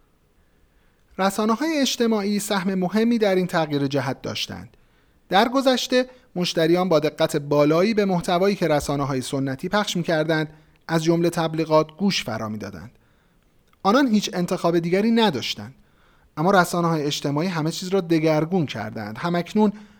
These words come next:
مشتریان انبوهی از محتوای تولیدی کاربران را در اختیار دارند که مطمئن‌تر و به طور چشمگیری جذابتر از محتوای رسانه‌های سنتی می‌یابند. آنچه محتوای رسانه‌های اجتماعی را جذاب می‌کند، این است که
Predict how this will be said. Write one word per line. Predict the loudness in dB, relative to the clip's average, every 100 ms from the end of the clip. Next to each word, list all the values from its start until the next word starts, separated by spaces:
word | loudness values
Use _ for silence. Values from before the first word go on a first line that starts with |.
| _ -4
مشتریان | 0 2 4 4 4
انبوهی | 2 4 4 4
از | 2 0
محتوای | -4 -2 0 2 0
تولیدی | 0 -2 0 -2 -4
کاربران | -4 -4 -2 -2 -2 0 0
را | 0
در | 0
اختیار | 0 0 0 2
دارند | 2 2 0 -4 -14 _ _
که | 2
مطمئن‌تر | 2 2 -2 -6 -6 -6 -2 -2 -2 -8 _ _
و | -6
به | -4
طور | -4 -4
چشمگیری | -4 -2 -2 -2 -4 -2 0 2 0 -4 -20 _ _ -4
جذابتر | 2 2 4 2 2 0
از | 0 0
محتوای | -4 -4 -4 -2 0
رسانه‌های | -2 -2 -4 -4 -4 -6
سنتی | -4 -4 -4 -6 -6
می‌یابند. | -4 -6 -6 -12 -18 _ _ _ _ _ _ _ _ -2
آنچه | 0 2 2
محتوای | 2 2 4 4
رسانه‌های | 4 0 0 0 -2
اجتماعی | -4 -4 -4 -2 -2
را | -2
جذاب | -2 -2 0 -2 0 2 2
می‌کند، | -2 -2 2 2 2
این | 0
است | 0 0
که | -2